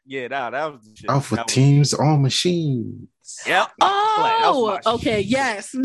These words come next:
Speaker 1: That
Speaker 3: I
Speaker 1: was my
Speaker 3: remember.
Speaker 1: shit. Don't nobody talk about that. That
Speaker 3: Oh
Speaker 1: was my
Speaker 3: my
Speaker 1: shit.
Speaker 3: gosh. Wait, you know what else? There were a couple, like, now that we're mentioning the shows like this, there was, like,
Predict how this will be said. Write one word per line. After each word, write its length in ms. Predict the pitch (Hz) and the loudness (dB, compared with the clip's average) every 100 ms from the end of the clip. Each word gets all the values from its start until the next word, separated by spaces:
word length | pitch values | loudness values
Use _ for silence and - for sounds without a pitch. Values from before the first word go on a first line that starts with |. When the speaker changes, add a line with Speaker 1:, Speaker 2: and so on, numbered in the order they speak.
| 302 | 2
Speaker 1:
That 300 | - 277 247 | 4 6 6
Speaker 3:
I 40 | |
Speaker 1:
was 120 | 208 175 | 4 0
my 60 | |
Speaker 3:
remember. 320 | - 427 - 392 | -6 -8 -6 -6
Speaker 1:
shit. 340 | - - - 349 - - - | -6 -8 -6 -6 -6 -8 -6
Don't 200 | - 370 | -2 2
nobody 580 | 269 403 381 349 302 277 | 6 6 6 6 6 4
talk 260 | 285 277 226 | 4 2 2
about 340 | 185 190 170 - | 2 2 0 -6
that. 120 | 127 | -12
That 60 | - | 2
Speaker 3:
Oh 420 | 339 311 311 302 302 | 4 6 4 2 0
Speaker 1:
was 80 | 285 | -2
my 40 | |
Speaker 3:
my 220 | 285 277 | -2 -2
Speaker 1:
shit. 100 | 262 | -2
Speaker 3:
gosh. 400 | 277 277 269 269 - _ _ _ _ _ 339 | -2 2 2 2 -6 _ _ _ _ _ -2
Wait, 200 | 453 294 | 0 0
you 220 | 285 440 | -2 0
know 180 | 480 508 508 | 0 0 0
what 140 | 539 359 | -2 -2
else? 420 | 330 427 - - 277 | -2 -4 -6 -8 -2
There 140 | 381 | 0
were 180 | 508 494 | 0 -2
a 20 | |
couple, 300 | - 392 294 233 | -4 -4 -4 0
like, 260 | 233 254 | 0 0
now 160 | 247 277 | -2 -2
that 80 | 381 | -2
we're 100 | 330 | -2
mentioning 380 | 262 269 285 254 | -2 -4 -4 -4
the 80 | |
shows 260 | 247 247 254 | -2 -4 -4
like 200 | 220 202 | -6 -6
this, 260 | 202 233 - _ _ _ | -6 -6 -10 _ _ _
there 120 | 311 | -2
was, 160 | 330 311 | -2 -2
like, 160 | 285 | -2